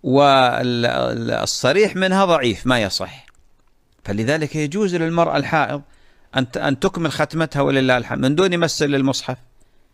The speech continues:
وأنا ذكرت لكم أقوال أهل العلم، الجمهور على المنع والمالكية على الجواز، وقد اختار هذا جمع من أهل العلم من أهل التحقيق. المسألة أخرى، لا بد أن نعلم أن كل من قام بعمل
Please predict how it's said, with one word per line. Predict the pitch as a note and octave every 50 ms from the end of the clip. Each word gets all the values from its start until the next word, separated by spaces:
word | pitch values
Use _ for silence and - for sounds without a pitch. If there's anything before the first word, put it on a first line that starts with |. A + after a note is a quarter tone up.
| _ _ -
وأنا | - A#2 B2+ D3
ذكرت | D3+ D#3 - - F#3+ F3+ E3+
لكم | D#3+ C#3+ D3+ C#3+ C#3+
أقوال | C#3 - D#3 D3+ C#3 C3
أهل | C3 B2 A#2 A#2 B2
العلم، | A#2+ A#2 A#2 B2+ B2+ - - _ _ _ _ _ _ _ _ _ _ -
الجمهور | A2 A2 C3 B2+ C3 D3+ D3 B2+
على | A2+ B2+ B2+
المنع | B2 A#2 A#2 B2 A#2+ A#2+ - A#2+ - - _ _ _ _ _ _ _ _ _ _ _ -
والمالكية | A#2+ A#2 A#2 A2+ A2 A2 A#2 A2+ A2 - A2 G#2+ A2+ A#2 A#2 A#2 A#2+ A2+ - D3+ C#3+ C3+ A#2+
على | G#2+ A2 A#2 A2+ A#2 B2 - - _ _ _ _ A#2+
الجواز، | A2+ A2 A#2 B2 B2 B2 A#2+ A#2+ A#2 -
وقد | - - A#2+
اختار | B2 - - - D3+ D#3 D3+
هذا | C#3 C#3 C#3 C#3
جمع | C3+ F3 G#3 G#3 E3+ C3
من | C3 B2+ C3
أهل | B2 B2 A#2 A#2 A#2+
العلم | A#2 A2+ A2 C#3 D#3 - - - _ _ _ _ _ -
من | - B2+ C3
أهل | B2+ A#2 A2 A2
التحقيق. | G2+ - - G#2 F#2 - - _ - - - - _ - _ _ _ _ _ _ _ _ -
المسألة | - F#3 A3 - - A3 G#3 G3 F#3 E3+
أخرى، | B2+ C#3 A#2+ A2+ A2+ - - - - _ _ _ _ -
لا | - G3
بد | A3 A3 A3+ F3+ D#3+ D#3
أن | - C3+ C3+ C#3+
نعلم | C#3+ C3 A2+ A#2+ A#2+ A#2+ C3
أن | - D3 C#3+ C#3 C3
كل | - - A3+ A#3+ G#3+ -
من | E3+ D#3+ D3+
قام | C3+ - D3+ D3 C3+ B2 A2+
بعمل | G#2+ A#2 A#2+ G#2+ A#2+ B2 A#2 A2 G2+ -